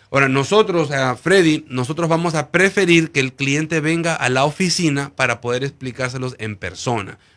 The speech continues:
Yo creo que es algo que no, a, la gente aprecia mucho. Igual los vamos a firmar de manera electrónica,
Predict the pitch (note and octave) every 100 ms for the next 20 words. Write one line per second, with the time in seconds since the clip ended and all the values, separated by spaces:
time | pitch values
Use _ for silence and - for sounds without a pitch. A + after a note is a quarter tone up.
0 | - A#2+ B2+ C#3+ C3+ C#3 C#3 C#3+ C#3 C3+
1 | D#3 D3 A#2 A2 G#2+ A2+ A#2 B2+ B2 A2+
2 | C3 C3+ B2 A2 A2+ F#2+ G2+ - _ _
3 | - B2 C3+ G3+ A3 A3 G#3 G3 E3 E3+
4 | E3+ E3 D#3 D#3+ D#3 B2 D#3 D3 C#3 E3